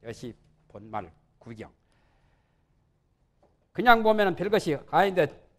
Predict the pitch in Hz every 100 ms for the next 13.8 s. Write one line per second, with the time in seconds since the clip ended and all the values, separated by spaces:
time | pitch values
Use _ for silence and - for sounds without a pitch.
0 | - - 233 - 202 196 180 175 170 165
1 | 147 - - - 185 196 170 156 131 -
2 | 147 185 170 147 - _ - 147 202 226
3 | 175 - - - _ - - 196 185 160
4 | 117 110 92 - _ _ _ _ _ _
5 | - 147 165 175 175 165 139 196 196 175
6 | 165 147 139 127 _ _ - 147 165 139
7 | 139 139 185 165 - - _ _ _ _
8 | _ - - 214 170 147 - - - -
9 | 160 165 156 139 143 139 131 - - _
10 | - 143 135 127 123 113 - _ - 170
11 | 165 151 123 139 139 107 - _ _ _
12 | 175 175 151 143 127 160 - - - -
13 | _ - 160 147 139 127 170